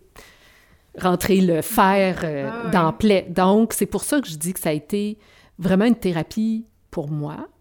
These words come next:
Speaker 1: Euh, et comme j'étais loin, j'étais anonyme, personne savait qui j'étais, j'étais capable,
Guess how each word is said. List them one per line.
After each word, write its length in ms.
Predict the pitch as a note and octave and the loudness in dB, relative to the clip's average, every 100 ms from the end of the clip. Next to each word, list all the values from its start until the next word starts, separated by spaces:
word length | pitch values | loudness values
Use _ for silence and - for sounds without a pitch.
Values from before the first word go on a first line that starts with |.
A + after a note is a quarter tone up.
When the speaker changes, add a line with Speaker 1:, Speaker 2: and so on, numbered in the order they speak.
| _ _ _ _ _ | _ _ _ _ _
Speaker 1:
Euh, 420 | F3+ D#3+ D#3+ D#3 D#3+ - - | -6 -4 -4 -4 -8 -6 -2
et 100 | A3 | 0
comme 280 | B3 D#4+ | 2 2
j'étais 240 | E4 - G3+ | 2 0 0
loin, 300 | E3+ D#3 G#3 - _ _ _ _ _ - | 0 -2 -8 -12 _ _ _ _ _ -12
j'étais 200 | - F3+ | -2 0
anonyme, 600 | F3 F3 D#3+ D3+ F3+ G3 _ _ - | 2 2 0 -2 -4 -10 _ _ -6
personne 340 | A#3+ A#3 A3+ | -6 -2 -4
savait 300 | A3 E3+ E3 | -4 -2 -2
qui 180 | E3+ F3+ | -4 -8
j'étais, 560 | D#3+ D3+ - C#3+ E3 G#3 _ _ _ _ _ _ _ - | -6 -6 -8 -12 -12 -14 _ _ _ _ _ _ _ -8
j'étais 480 | D#3+ F#3+ - A#3+ A#3+ - | -2 -2 0 -2 -2 -4
capable, 720 | F#3 - A3 A3 D#3+ C#3+ | -6 -4 -4 -4 -6 -8